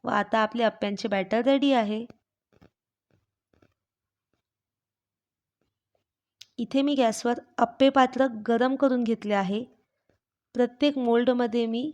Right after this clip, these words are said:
थेंब थेंब तेल घालत आहे. आपण ह्या रेसिपीत जास्त तेलाचा वापर केलेला नाही आहे,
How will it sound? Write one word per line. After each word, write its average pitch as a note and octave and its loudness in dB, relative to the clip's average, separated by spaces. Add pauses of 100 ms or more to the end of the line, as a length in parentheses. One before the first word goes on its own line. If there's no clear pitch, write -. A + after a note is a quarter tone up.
(460)
थेंब B3 -2
थेंब C4 0 (100)
तेल B3+ 6
घालत A3 0
आहे. G#3+ -2 (560)
आपण A3+ 0
ह्या A#3 0
रेसिपीत B3 -2
जास्त A3+ -4
तेलाचा A#3 4
वापर A3 4
केलेला A3 4
नाही A3 0
आहे, A3 -2